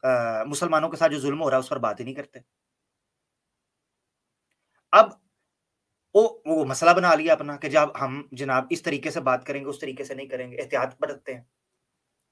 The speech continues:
मकसद कहने का ये है कि हम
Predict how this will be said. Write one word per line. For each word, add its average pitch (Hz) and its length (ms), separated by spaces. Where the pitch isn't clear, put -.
मकसद 254 360
कहने 254 220
का 240 100
ये 208 320
है - 220
कि 220 100
हम 226 380